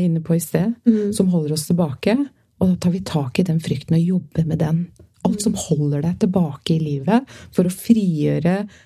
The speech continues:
Speaker 1: eh, potensialet og drømmene dine, egentlig.
Speaker 2: Mm.
Speaker 1: Det er det vi, vi jobber med som, som coacher, da.
Speaker 2: Så du går litt inn i ubehaget,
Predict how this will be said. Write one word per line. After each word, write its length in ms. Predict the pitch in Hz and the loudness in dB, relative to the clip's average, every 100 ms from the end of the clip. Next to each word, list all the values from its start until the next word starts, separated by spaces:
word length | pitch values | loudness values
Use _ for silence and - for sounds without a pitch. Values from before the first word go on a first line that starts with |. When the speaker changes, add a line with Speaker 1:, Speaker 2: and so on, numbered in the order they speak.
| _ | _
Speaker 1:
eh, 100 | 180 | 0
potensialet 600 | 180 170 190 190 170 156 | 2 0 2 4 2 2
og 100 | 180 185 | 2 4
drømmene 360 | 196 160 151 | 2 2 0
dine, 200 | 160 190 240 | 0 2 2
egentlig. 300 | 196 180 247 254 _ - | 2 0 0 -2 _ -2
Speaker 2:
Mm. 360 | 220 190 175 180 _ _ _ - | 0 0 -2 -6 _ _ _ -4
Speaker 1:
Det 80 | 202 | 0
er 200 | 202 175 | 2 2
det 160 | 160 160 | 0 0
vi, 400 | 165 165 160 156 160 151 160 | 0 0 0 -2 -2 -2 0
vi 120 | 165 170 | 0 0
jobber 320 | 160 147 165 | -2 -4 -4
med 220 | 160 160 | -2 -2
som, 640 | 160 175 165 165 170 165 160 _ _ _ | -2 -2 0 0 -2 -4 -8 _ _ _
som 240 | - 170 165 | -4 -2 0
coacher, 500 | - 165 156 - 165 | 0 -2 -2 -2 -2
da. 100 | 220 - - - _ | -2 -6 -20 -20 _
Speaker 2:
Så 80 | 208 | -2
du 60 | 202 | 0
går 120 | 196 | 0
litt 120 | 202 - | 0 -2
inn 200 | 180 180 | 0 0
i 160 | 180 165 | 0 0
ubehaget, 580 | 160 151 139 160 185 | 0 0 0 -2 -2